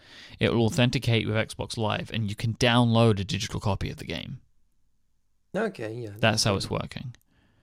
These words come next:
Speaker 2: Sounds like a simple enough implementation.
Speaker 1: Yeah, which
Speaker 2: Um,
Speaker 1: is similar to what they were gonna do. Remember when they said you could do all the game borrowing and all that sort of stuff?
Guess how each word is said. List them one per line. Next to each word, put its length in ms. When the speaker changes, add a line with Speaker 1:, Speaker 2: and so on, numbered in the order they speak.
Speaker 2:
Sounds 280
like 180
a 160
simple 320
enough 240
implementation. 840
Speaker 1:
Yeah, 280
which 160
Speaker 2:
Um, 80
Speaker 1:
is 80
similar 320
to 120
what 160
they 100
were 120
gonna 240
do. 140
Remember 260
when 80
they 80
said 240
you 80
could 140
do 120
all 120
the 80
game 400
borrowing 680
and 100
all 100
that 160
sort 240
of 40
stuff? 600